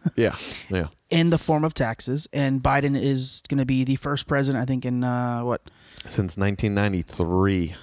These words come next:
Speaker 2: I believe.
Speaker 1: We're gonna have a significant
Speaker 2: Yeah.
Speaker 1: tax hike.
Speaker 2: Yeah, I was reading about that earlier. Since
Speaker 1: Um,
Speaker 2: nineteen ninety-three.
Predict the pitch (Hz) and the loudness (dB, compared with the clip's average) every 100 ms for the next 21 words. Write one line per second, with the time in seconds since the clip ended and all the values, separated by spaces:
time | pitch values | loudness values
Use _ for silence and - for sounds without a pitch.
0 | - - 82 78 80 78 80 147 147 139 | -10 -6 -2 0 2 2 0 0 2 2
1 | 131 123 - - - 165 143 147 151 160 | 2 0 2 4 4 4 6 6 6 6
2 | 170 165 202 92 90 87 143 131 - - | 4 4 2 4 4 2 2 2 0 0
3 | 131 95 90 90 90 98 92 90 90 - | 2 2 4 4 2 2 2 2 0 2
4 | 85 90 90 87 139 139 135 98 - - | 4 4 4 4 4 4 4 4 4 4
5 | 98 - 123 - 92 92 90 85 | 4 2 0 2 4 4 4 2